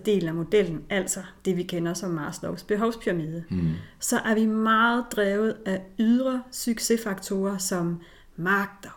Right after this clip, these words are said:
Speaker 1: penge, og det er begær og succes, der er vigtigt.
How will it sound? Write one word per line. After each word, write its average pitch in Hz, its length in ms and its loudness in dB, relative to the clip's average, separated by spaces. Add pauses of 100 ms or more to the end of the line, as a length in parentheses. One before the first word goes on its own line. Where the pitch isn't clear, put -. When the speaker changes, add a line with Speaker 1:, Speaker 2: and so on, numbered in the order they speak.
Speaker 1:
penge, 190 580 2
og 190 60 -12 (140)
det 165 120 -8
er 175 60 -14 (120)
begær 196 500 0
og - 200 -10
succes, 196 380 0
der 185 80 0
er 170 60 -4
vigtigt. 175 380 -4